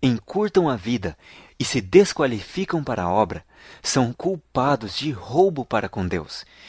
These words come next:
e também estão roubando a seus semelhantes a oportunidade de abençoar a outros, que é justamente a obra para cuja execução Deus os enviou ao mundo,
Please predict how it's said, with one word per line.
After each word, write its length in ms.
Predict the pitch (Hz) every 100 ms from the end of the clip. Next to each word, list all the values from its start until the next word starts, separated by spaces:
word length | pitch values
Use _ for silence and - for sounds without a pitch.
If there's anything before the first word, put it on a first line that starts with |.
| -
e 100 | 131
também 340 | - 120 107 107
estão 280 | - 113
roubando 640 | 92 107 92 85 123 151 123
a 80 | 87
seus 300 | - 143 135
semelhantes 760 | 151 143 131 123 117 - - - _ - - -
a 120 | 127
oportunidade 1040 | 143 151 160 170 165 151 104 151 208 127
de 100 | 90
abençoar 680 | 95 113 98 - 92 113 190
a 80 | 165
outros, 460 | 104 95 110 - - -
que 140 | - 143
é 80 | 104
justamente 800 | 95 196 - 151 131 175 170
a 80 | 139
obra 320 | 120 185 143
para 260 | - 117 98
cuja 380 | - 190 190 151
execução 840 | 131 202 208 196 196 - 113 104 - - - _
Deus 380 | 104 151 190 151
os 120 | 123
enviou 400 | 123 104 98 92
ao 100 | 87
mundo, 440 | 82 139 151 78